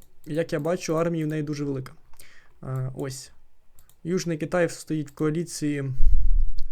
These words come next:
сайт П К дос, Кап-, Капіта якась, ну, така от незрозуміла коаліція. І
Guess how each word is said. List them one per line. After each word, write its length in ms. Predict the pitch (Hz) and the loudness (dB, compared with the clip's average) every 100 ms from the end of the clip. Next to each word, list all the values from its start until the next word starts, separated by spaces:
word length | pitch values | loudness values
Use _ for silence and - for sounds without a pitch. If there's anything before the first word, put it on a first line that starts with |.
| - | 2
сайт 800 | - - - 170 160 147 131 - - - - - | 0 -4 -4 -4 -4 -6 -8 0 6 8 6 2
П 120 | 147 | -2
К 140 | 139 | -6
дос, 440 | 143 143 170 170 - | -10 -8 -8 -8 -12
Кап-, 240 | 147 131 - | -12 -10 -6
Капіта 400 | 175 175 240 180 | -6 -6 -8 -10
якась, 380 | 165 175 - | -10 -12 -10
ну, 120 | 160 - - - - - - - - | -10 -12 -16 -20 -20 -20 -20 -20 -18
така 260 | - 143 160 | -14 -8 -6
от 200 | 143 135 | -6 -10
незрозуміла 680 | 143 135 143 135 147 143 131 | -12 -12 -10 -8 -8 -8 -10
коаліція. 720 | 135 143 139 175 185 147 131 131 131 - - - - - - - - - - - - _ _ | -10 -10 -10 -10 -12 -10 -10 -10 -12 -12 -10 -10 -14 -18 -18 -18 -20 -20 -20 -20 -20 _ _
І 640 | 170 180 185 180 180 180 | -10 -6 -6 -6 -6 -6